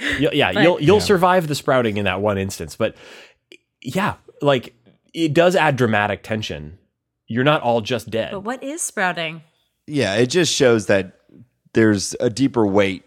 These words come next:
Speaker 3: than just like, oh, now you have to walk for four years. You can just be dead, dead. And basically they have little guns. They have a little flower on 'em. And I,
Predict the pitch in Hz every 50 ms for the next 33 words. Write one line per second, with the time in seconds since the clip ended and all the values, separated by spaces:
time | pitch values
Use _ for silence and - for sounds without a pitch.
0 | 101 92 95 101 95 90 85 - 101 98 - - - - 95 92 90 90 90 -
1 | - - _ - - 110 110 110 107 104 107 107 110 107 107 104 - - 95 92
2 | 92 98 101 98 92 - - - 92 85 - - 95 92 92 90 85 82 76 67
3 | 92 92 - 95 87 - 98 92 95 92 - - 101 95 87 80 104 98 92 92
4 | 90 87 87 87 85 - _ - - - - - 156 151 208 233 240 - 240 190
5 | 208 196 180 151 151 139 131 120 131 131 127 127 127 113 113 117 127 143 160 147
6 | 117 - - 117 117 117 113 107 104 107 107 113 113 - - - _ _ _ _
7 | _ _ _ - 104 104 101 110 117 120 127 135 139 143 147 147 - 156 139 120
8 | 117 117 110 107 107 101 104 104 110 113 117 113 - _ _ _ - 127 131 135
9 | 131 127 127 123 123 113 - _ _ _ _ _ _ - 120 123 120